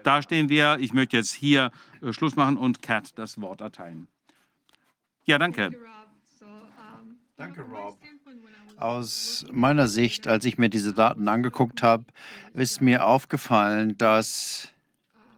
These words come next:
Speaker 2: diese Menschen hier sich das entschieden haben, dieses neue Produkt, äh, zu nutzen. Sie wollten das Beste tun, was sie können.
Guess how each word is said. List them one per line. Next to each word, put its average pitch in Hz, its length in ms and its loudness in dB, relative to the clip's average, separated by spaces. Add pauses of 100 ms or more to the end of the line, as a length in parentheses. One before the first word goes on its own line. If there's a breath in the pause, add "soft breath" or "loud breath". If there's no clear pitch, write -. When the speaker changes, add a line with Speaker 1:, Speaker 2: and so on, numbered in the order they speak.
(1160)
Speaker 2:
diese 110 800 2 (640)
Menschen 110 800 4
hier 110 640 4 (1900 soft breath)
sich 110 1120 -2 (1300)
das - 260 2 (720)
entschieden 180 480 4
haben, 120 240 6
dieses 113 240 0
neue 123 260 6
Produkt, 123 540 4
äh, 120 220 6
zu - 160 -2
nutzen. 131 520 6
Sie 110 280 4
wollten 110 260 2
das 110 120 -2
Beste 131 360 0
tun, 135 260 2
was 110 160 0
sie 117 100 0
können. 131 640 4